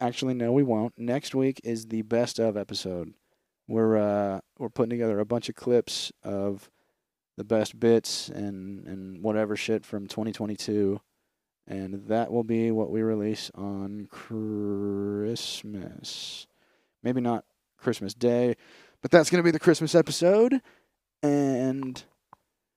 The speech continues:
um, literally both of the boys just left, so,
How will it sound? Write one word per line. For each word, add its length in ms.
um, 640
literally 580
both 260
of 40
the 80
boys 400
just 200
left, 400
so, 480